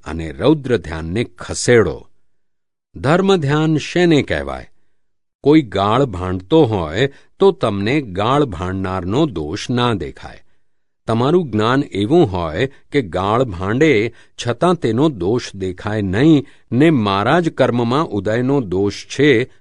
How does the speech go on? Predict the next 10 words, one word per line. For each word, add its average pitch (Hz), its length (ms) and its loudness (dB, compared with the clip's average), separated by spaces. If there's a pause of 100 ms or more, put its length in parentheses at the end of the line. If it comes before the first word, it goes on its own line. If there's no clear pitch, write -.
(160)
એવું 127 340 2
ભાન 85 400 -4
રહે. 92 220 0 (640)
આને 104 420 0
જ 139 120 0
ભગવાને 87 760 -4 (300)
ધર્મ 104 400 -2
ધ્યાન 78 400 -6
કહ્યું 98 400 0
છે. - 340 -16